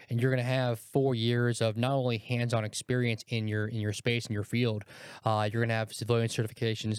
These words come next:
and you're gonna have leadership experience, right? So at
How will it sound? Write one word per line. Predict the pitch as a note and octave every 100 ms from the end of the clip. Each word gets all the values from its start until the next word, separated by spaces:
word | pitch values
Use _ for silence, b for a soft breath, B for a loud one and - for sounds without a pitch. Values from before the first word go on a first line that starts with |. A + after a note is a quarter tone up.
| -
and | A#2+ B2 B2
you're |
gonna | A#2+ A2+
have | G#2+ G#2+ G2+
leadership | A2 A#2+ - -
experience, | - G#2 G2 G2 -
right? | G#2+ A2 B2+ B B
So | - B2 A#2
at | A2+ A2+